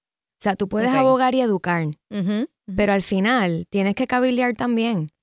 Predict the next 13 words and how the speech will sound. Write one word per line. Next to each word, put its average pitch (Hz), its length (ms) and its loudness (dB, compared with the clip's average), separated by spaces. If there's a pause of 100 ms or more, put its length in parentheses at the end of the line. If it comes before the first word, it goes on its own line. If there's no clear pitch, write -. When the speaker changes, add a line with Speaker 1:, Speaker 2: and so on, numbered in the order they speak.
(360)
Speaker 1:
porque 196 320 -2
tienes 202 340 0
que 254 160 -4
lograr 247 540 2 (240)
la 202 160 -2
enmienda 220 640 2
en 190 60 0
el 180 100 -2
lenguaje 202 480 0
que 208 120 -4
tú 202 160 -2
buscas. 170 320 -4
Y 175 160 -2